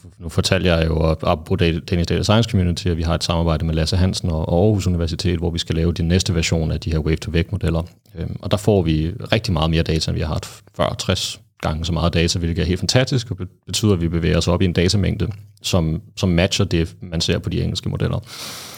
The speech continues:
Udfordringen ved det er, at det er alt sammen radiodata. Øh, og, <clears throat> og, og det tror jeg er et problem, der går igen på tværs af det hele. Vi har simpelthen for, for lidt adgang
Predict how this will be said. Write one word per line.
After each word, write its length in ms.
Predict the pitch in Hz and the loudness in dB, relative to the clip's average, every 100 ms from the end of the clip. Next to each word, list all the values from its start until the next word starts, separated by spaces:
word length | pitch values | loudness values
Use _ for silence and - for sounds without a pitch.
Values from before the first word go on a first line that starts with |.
| - - - - - _ _ _ _ - | -12 -12 -20 -20 -20 _ _ _ _ -4
Udfordringen 440 | 127 123 98 85 80 | 0 4 4 4 4
ved 100 | 107 | 4
det 200 | 113 - 95 | 2 0 0
er, 160 | 90 | 2
at 280 | 90 92 - | 2 -2 -4
det 120 | 87 | -4
er 140 | 76 76 78 82 - - | -4 -6 -8 -10 -14 -8
alt 140 | 107 | -6
sammen 160 | 98 85 | -4 0
radiodata. 440 | 101 90 92 78 95 - _ _ _ - | 0 -2 -4 -6 -8 -12 _ _ _ -20
Øh, 60 | 92 85 82 85 | -20 -20 -20 -16
og, 120 | - - 139 139 | -10 2 4 6
<clears throat> 300 | 92 - 98 | 2 0 2
og, 180 | 85 - - | 2 -4 -4
og 160 | 101 | 0
det 380 | 120 117 107 87 | 2 4 2 0
tror 200 | - 117 | 0 2
jeg 140 | 113 87 | 4 2
er 40 | |
et 60 | 82 | 0
problem, 360 | - 101 110 95 | -4 -2 0 2
der 60 | |
går 140 | 90 85 | 2 2
igen 360 | 80 104 107 - | 2 0 -2 -6
på 80 | - | -8
tværs 300 | - 95 95 | 0 0 0
af 40 | - | -2
det 80 | |
hele. 280 | 85 95 101 | -2 0 0
Vi 100 | 90 | 0
har 80 | 87 | 2
simpelthen 460 | - 117 104 104 104 | 2 2 2 0 -4
for, 480 | - 90 85 85 - - _ _ | 0 2 2 0 -6 -18 _ _
for 100 | 110 | 2
lidt 320 | 98 143 - - | 4 2 0 -6
adgang 320 | - 95 - | -4 -4 -6